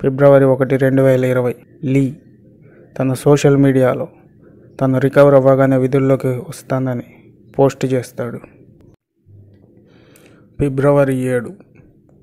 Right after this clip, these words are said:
ఉదయం రెండు గంటల యాభై ఎనిమిది నిమిషాలకు డాక్టర్ లీ చనిపోయాడని చైనా ప్రభుత్వం అనౌన్స్ చేస్తుంది. ఈ వార్త ప్రపంచం మొత్తం తెల్లవారగానే వ్యాపించేస్తుంది. దేశ విదేశాల్లో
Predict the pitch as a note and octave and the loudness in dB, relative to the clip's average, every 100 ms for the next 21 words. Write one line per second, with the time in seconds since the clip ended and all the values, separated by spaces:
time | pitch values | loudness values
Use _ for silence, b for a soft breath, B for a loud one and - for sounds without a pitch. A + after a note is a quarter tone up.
0 | _ C#3+ C3+ C#3 C3+ C3 C3 C3 C3 C3 | _ -4 -2 0 0 0 -2 -2 -4 -2
1 | C3 B2 B2 B2 B2+ B2 B2 B2 B2+ B2+ | -2 -2 -2 -4 -6 -6 -8 -6 -6 -8
2 | C3 B2 A#2 F#2 _ _ b b b b | -8 -10 -12 -18 _ _ b b b b
3 | b _ - B2+ A#2+ - A#2+ B2+ C#3+ C#3 | b _ -6 -4 -4 -6 -6 -4 -4 -4
4 | C3 B2+ B2+ B2 B2 B2 - C3 B2+ B2 | -4 -2 -2 -2 -4 -8 -6 -4 -4 -4
5 | B2+ B2 A#2+ B2 B2 - C3 B2+ - - | -4 -4 -6 -12 -14 -10 -8 -8 -10 -12
6 | A#2 - - A#2+ - _ _ _ _ b | -14 -12 -16 -14 -18 _ _ _ _ b
7 | b b b _ - B2+ B2+ C3 C3+ - | b b b _ -12 -8 -4 -2 -2 -4
8 | - - - - B2+ C#3 C#3 C#3 C3 B2+ | -12 -14 -12 -6 -2 -2 -2 -2 -2 -4
9 | - - A#2+ A#2+ C3 C3 C3 C3 B2+ B2+ | -8 -10 -10 -6 -4 0 0 0 -2 -4
10 | B2+ B2 B2 A#2+ B2 A#2 A#2+ - - - | -6 -6 -6 -8 -12 -12 -16 -16 -18 -20
11 | - b b _ _ b b b - B2+ | -20 b b _ _ b b b -6 -6
12 | B2+ B2+ B2+ C#3+ C#3+ C#3 C3+ C3 | -4 -4 0 0 0 -2 -2 -4